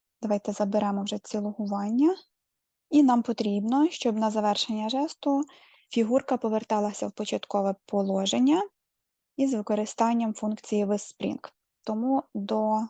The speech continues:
onFinalize, крім задання shared змінної із pressed, також додамо задання офсета. Offset value, буде отримувати нове значення із використанням функції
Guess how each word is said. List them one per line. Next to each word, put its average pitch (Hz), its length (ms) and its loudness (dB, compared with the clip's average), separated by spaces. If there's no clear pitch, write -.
onFinalize, 208 1120 -2
крім 226 220 0
задання 214 800 0
shared 208 460 0
змінної 208 600 0
із - 320 -10
pressed, 208 540 -2
також 233 420 -2
додамо 208 680 0
задання 214 880 -2
офсета. 220 680 -8
Offset 220 520 -4
value, 226 500 -2
буде 226 280 -2
отримувати 220 680 -2
нове 214 260 0
значення 220 640 0
із 233 240 -2
використанням 220 680 -2
функції 208 840 -4